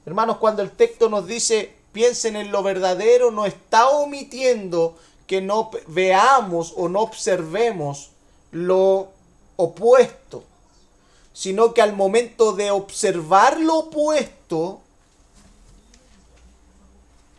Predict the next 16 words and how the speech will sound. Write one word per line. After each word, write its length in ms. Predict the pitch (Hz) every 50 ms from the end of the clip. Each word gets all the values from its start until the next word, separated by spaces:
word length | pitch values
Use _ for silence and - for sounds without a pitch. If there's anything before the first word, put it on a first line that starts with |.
| _ _ _ _ _ - - - - - -
no 320 | 170 165 185 220 233 226
cometamos 680 | - 220 214 208 202 196 190 - 208 214 240 247 247 226
las 200 | 208 202 190 190
mismas 420 | 190 208 226 202 196 190 180 - - - _
prácticas, 840 | - 294 330 - - - - _ - 156 127 - 120 113 - - - _ _ _ _ _ _ _ _ _ _ _ _ _ _ _ _ _ _ _ _ _ _ -
porque 280 | 160 165 156 - 190
la 140 | 190 185 190
meditación 880 | 190 190 190 175 190 185 - 190 175 - - 196 202 214 226 240 233 226
de 80 | 226
la 80 | 208 202
Escritura 540 | 190 196 - 185 185 - - 220 226 226 214
nos 200 | 202 196 170 156
debe 280 | 196 202 196 196 190
llevar 340 | 185 185 180 175 196 202 196
a 160 | 185 185 196
eso. 480 | 226 262 269 233 - - - 135 117